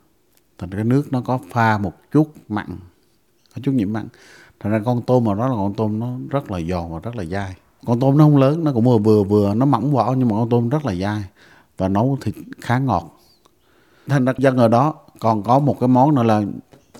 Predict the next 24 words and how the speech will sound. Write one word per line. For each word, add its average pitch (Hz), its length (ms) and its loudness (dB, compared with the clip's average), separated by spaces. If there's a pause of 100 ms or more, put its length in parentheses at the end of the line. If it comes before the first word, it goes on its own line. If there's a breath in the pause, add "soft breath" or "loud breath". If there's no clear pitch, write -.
(160)
món 135 180 2
còng 117 160 2
móng 117 200 0
nổi 113 180 2
tiếng, 156 340 0 (460)
là 101 100 -4
cũng 98 240 0
cái 139 60 4
vùng 113 220 2
địa 98 160 -2
phương 127 220 0
đó. 131 120 -8 (920 soft breath)
Và 107 140 2
ở 110 140 -2
đó 143 140 4
là 147 140 0
có 135 160 -2
thể 135 140 4
người 117 140 2
ta 120 100 2
nấu 127 180 4
mì 143 120 2
Quảng 107 220 0
bò. 95 280 -2